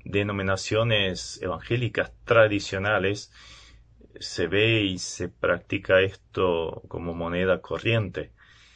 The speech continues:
Se, se practica esto con toda desfachatez.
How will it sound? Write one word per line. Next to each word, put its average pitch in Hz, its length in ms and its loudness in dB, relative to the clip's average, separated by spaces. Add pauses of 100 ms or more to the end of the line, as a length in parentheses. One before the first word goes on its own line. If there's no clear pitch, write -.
(300)
Se, 90 560 -4 (120)
se - 120 -14
practica 98 540 0
esto 101 340 -2
con 90 240 -6
toda 92 340 2
desfachatez. - 920 -4